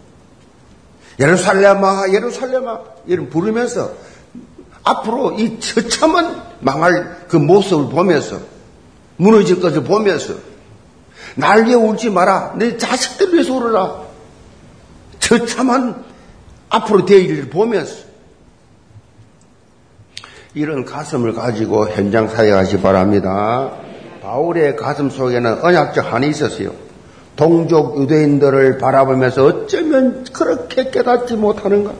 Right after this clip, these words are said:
어떻게 구원자, 구세주가 오셨는데 아직도 못 깨닫는가? 왜 예수 믿으라는 말만 하면 잡아 죽이는가? 지금도, 이천 년 지나 지금도 예루살렘은, 이스라엘은 전도 못합니다. 한번 추방당해요.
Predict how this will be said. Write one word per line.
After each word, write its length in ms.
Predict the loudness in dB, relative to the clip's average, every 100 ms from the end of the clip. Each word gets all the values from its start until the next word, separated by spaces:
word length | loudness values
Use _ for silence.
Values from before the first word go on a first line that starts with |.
| -18 -20 -20 -20 -20 -20 -20 -20 -18 2
어떻게 720 | 4 4 4 2 2 2 0
구원자, 640 | -2 -2 0 0 0 0 -4
구세주가 760 | -2 0 2 2 2 2 2
오셨는데 1500 | 2 2 0 2 0 0 0 0 0 2 2 0 0 0 -2 -12 -18 -20 -20 -20 -6
아직도 440 | -4 -4 -2 0
못 220 | 2 0
깨닫는가? 580 | 2 2 2 0 -6 -10 -16 -20 -20 -20 -10 4
왜 240 | 4 6
예수 280 | 4 4 -2
믿으라는 280 | -4 -4 -4
말만 360 | -4 -4 -2
하면 240 | -2 -2 -4
잡아 280 | -4 -4
죽이는가? 440 | -4 -4 -4 -6 -8
지금도, 460 | -6 -2 -2 -2
이천 280 | -6 -2 0
년 120 | 2
지나 220 | 2 0 -2
지금도 560 | 0 0 0 -4 -6 -12 -18 0
예루살렘은, 840 | 2 4 2 2 2 2 -2 -4
이스라엘은 520 | -6 -2 2 2 2
전도 260 | -2 0 0
못합니다. 520 | 0 0 -2 0 -2 -6
한번 360 | -6 -2 -2 -4
추방당해요. 600 | -4 -2 0 -2 -4